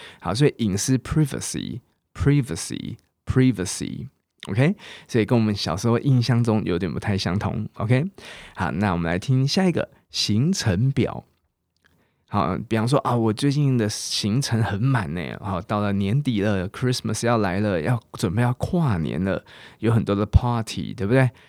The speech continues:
所以你要排你的行程。你说，“啊，这有什么难的呢？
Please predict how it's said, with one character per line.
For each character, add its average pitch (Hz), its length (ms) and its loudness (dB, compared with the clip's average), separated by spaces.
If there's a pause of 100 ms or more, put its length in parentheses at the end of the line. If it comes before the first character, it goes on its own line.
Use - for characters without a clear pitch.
(220)
所 175 160 2
以 143 80 4
你 107 220 2
要 113 120 2
排 110 220 -2
你 113 80 0
的 90 120 0
行 107 420 -2
程。 - 500 -6
你 135 100 0
说 170 160 0
，“啊， 170 80 2
这 196 140 0
有 185 120 2
什 - 160 -2
么 135 80 2
难 135 200 2
的 143 100 2
呢？ 147 260 2